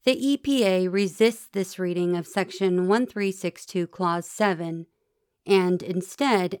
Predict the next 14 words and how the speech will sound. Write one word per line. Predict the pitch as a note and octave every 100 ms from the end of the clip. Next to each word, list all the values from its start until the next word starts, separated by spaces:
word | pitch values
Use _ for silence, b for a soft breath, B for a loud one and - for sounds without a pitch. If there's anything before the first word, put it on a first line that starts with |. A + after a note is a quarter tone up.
| -
asks | A3+ A#3 A3+ -
us | - F3 -
to | - G3
defer | F3+ - F#3+ F3+
to | - F#3+
its | F3+
understanding | - G3+ B3+ A#3+ G3+ F3 F3 F3 F3 b b -
of | F3+
the |
C | F#3 - A#3+
W | B3+ C4+ B3+ B3
A's | F#3 F3 D#3+ E3+
jurisdictional | - G3+ A3+ - F#3 - F3+ F3 E3+
reach, | G3 E3 - -